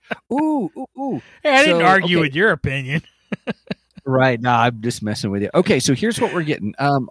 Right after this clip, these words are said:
Speaker 1: we're, Brenda says Catwoman number one. I assume, Brenda. Um, Matt says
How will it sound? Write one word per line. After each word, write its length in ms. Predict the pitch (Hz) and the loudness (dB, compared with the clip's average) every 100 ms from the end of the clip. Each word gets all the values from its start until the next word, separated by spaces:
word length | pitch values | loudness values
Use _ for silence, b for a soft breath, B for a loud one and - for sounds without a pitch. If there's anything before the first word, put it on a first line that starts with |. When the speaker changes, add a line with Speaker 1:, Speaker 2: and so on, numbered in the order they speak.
| _ | _
Speaker 1:
we're, 180 | 143 139 127 | 0 0 0
Brenda 320 | 147 175 240 | -2 0 -2
says 260 | - 160 - | -2 -2 -2
Catwoman 440 | 135 135 165 170 | -4 -2 -2 0
number 200 | 165 160 | 0 2
one. 300 | 165 117 131 b b b b b - | 2 2 -2 b b b b b -2
I 80 | 135 | 0
assume, 320 | 127 147 123 | 2 2 2
Brenda. 340 | 110 107 110 - _ _ _ _ _ _ _ - | 0 0 -2 -4 _ _ _ _ _ _ _ -8
Um, 300 | 127 120 113 | -4 -2 -4
Matt 320 | 120 131 147 - | -2 -2 -2 0
says 240 | 147 123 | 0 0